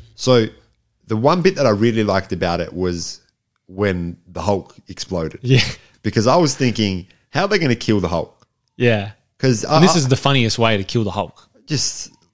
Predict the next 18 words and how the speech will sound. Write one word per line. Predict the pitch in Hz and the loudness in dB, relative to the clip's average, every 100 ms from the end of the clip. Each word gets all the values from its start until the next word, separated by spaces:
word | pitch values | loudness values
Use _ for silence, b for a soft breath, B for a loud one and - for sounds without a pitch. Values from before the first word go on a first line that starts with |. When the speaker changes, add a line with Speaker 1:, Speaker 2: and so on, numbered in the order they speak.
| _ | _
Speaker 1:
like, | 101 92 98 | -8 -6 2
Speaker 2:
blow | 131 127 | 4 4
him | 131 | 2
up | 135 85 | 2 0
from | 120 | -2
the | 123 | 0
inside. | 127 123 120 92 - | 0 2 0 0 -6
Speaker 1:
from | 117 | -8
the | 110 | -4
inside. | 117 98 85 | -4 -4 0
Speaker 2:
But | 135 | 0
not | 139 143 101 | 2 0 0
blow | 113 135 | 2 4
him | 117 104 101 | 4 0 -2
up, | 104 - - | -4 -8 -12
blow | 110 117 120 | 0 2 4
him | 110 98 90 | 0 -6 -8
up. | - _ | -12 _